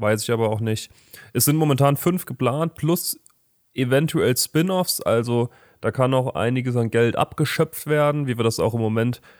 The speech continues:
bei Disney sehen, wie das mit Star Wars vorangeht. Also da wurden jetzt schon wieder drei Videospiele angekündigt, es ist eine neue Serie rausgekommen.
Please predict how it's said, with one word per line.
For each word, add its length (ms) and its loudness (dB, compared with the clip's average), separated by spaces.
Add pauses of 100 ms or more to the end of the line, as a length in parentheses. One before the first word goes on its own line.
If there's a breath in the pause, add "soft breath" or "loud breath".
(180 soft breath)
bei 120 2
Disney 440 2
sehen, 340 0
wie 80 -2
das 180 0
mit 100 -4
Star 380 0
Wars 180 0
vorangeht. 560 0
Also 160 0
da 160 2
wurden 160 0
jetzt 140 -2
schon 100 -4
wieder 180 -2
drei 340 0
Videospiele 680 -2
angekündigt, 800 -2
es 160 -4
ist 240 -6
eine 100 0
neue 280 2
Serie 440 0
rausgekommen. 680 -4